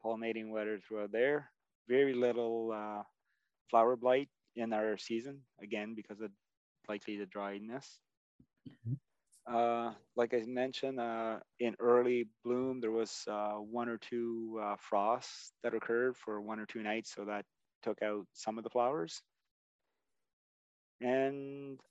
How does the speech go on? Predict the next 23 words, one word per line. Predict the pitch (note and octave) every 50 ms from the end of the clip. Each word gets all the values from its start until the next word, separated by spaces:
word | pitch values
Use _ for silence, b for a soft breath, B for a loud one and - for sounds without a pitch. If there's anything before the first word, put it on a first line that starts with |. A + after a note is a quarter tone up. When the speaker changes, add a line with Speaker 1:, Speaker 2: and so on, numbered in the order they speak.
| - -
Speaker 1:
after | A#2 C3 C#3 - D3+ C3+
that, | C#3 C#3+ D#3 E3+ E3
I | B2+
guess | A#2 A#2+ B2+ B2+ - - - -
we | B2 A#2+ A#2+ A#2+ A#2
moved | A#2 A#2+ B2 B2+ A#2+ A2+ A#2
into, | B2+ C3+ C#3 - - D3+ C#3
the | A#2+
rest | A2 A#2+ A#2+ - -
of | C3
the | A2+
season | - - B2+ A#2+ A#2+ B2 A#2+
looked | A#2 A2 _ _
pretty | - A#2 A#2 G#2+
good. | G#2+ B2 C3+ D3 D3+ D3 D3 _ - -
Uh, | G2+ G#2+ G#2+
we | G#2+ G#2+ B2
Speaker 2:
Mm-hmm. | B2 A2
Speaker 1:
controlled | A2 C3 - A#2+ A#2 A#2 A2
in | A2+ A2 G#2+
the | G#2 G2+ G2+ _ _ -
crop | - - B2+ C3 C3 A#2+ - -
year | C#3 C#3 C#3+ D3 D3+ D3 C#3